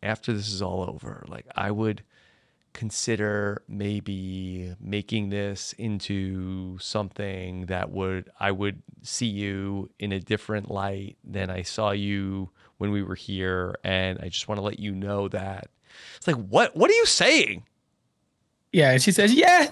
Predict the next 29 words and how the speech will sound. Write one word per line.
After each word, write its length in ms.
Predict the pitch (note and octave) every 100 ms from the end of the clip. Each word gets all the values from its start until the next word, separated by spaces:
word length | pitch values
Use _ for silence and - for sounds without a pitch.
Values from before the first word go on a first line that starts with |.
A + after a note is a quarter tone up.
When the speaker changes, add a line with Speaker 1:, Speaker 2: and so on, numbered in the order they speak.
| -
Speaker 2:
yes, 420 | D4+ E4+ F4+ F4+ F4
a 80 | D4+
thousand 480 | D#4+ F#4+ G4+ F#4+
times, 420 | F4 E4 E4 D4+ C#4+
yes, 400 | E4 E4 D#4 -
yes. 380 | D#4+ E4+ G4+ F#4+
I 120 | F4+ F4+
thought 240 | F#4+ G4
you'd 120 | F#4+ D#4+
never 380 | F4 F#4+ F#4 F#4+ - - - _ -
beat 160 | E4+ F#4
around 300 | F4+ F#4 F4
the 80 |
bush 300 | C#4+ F#4 G4+
like 240 | F#4 F4+ F#4
this. 200 | F4+ D#4+ C#5+ -
<laughs> 240 | - -
It's 160 | F#4+ F#4+
what 160 | G4 G4+
I've 100 | F#4+
been 140 | F4+
waiting 280 | G4 G#4+ F#4+
for. 360 | F#4 E4+ D#4 - -
I 100 | F4
just, 180 | F4 -
I 80 | -
feel 180 | - F4+
so 180 | F4+ E4
safe 240 | - D#4